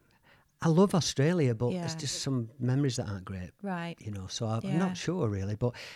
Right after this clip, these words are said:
Speaker 1: I mean, Sydney's just fantastic.
Speaker 2: Isn't
Speaker 1: Beautiful
Speaker 2: it?
Speaker 1: people, the sun's shining.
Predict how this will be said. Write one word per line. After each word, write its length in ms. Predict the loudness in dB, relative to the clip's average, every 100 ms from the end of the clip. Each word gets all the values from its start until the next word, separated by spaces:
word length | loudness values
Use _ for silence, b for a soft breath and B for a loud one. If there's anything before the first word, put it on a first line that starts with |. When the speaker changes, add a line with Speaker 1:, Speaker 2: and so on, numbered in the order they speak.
| B B -8
Speaker 1:
I 60 | -2
mean, 300 | 2 2 0
Sydney's 460 | -2 -4 0 0 0
just 480 | 0 0 0 -4 _ _ _ _ _
fantastic. 720 | -10 -8 -6 -6 -4 -4 -4 -4
Speaker 2:
Isn't 140 | 2 8
Speaker 1:
Beautiful 300 | 8 6 0
Speaker 2:
it? 100 | 4
Speaker 1:
people, 420 | 2 2 2 2
the 80 | 2
sun's 320 | 2 6 6
shining. 540 | 4 6 6 6 6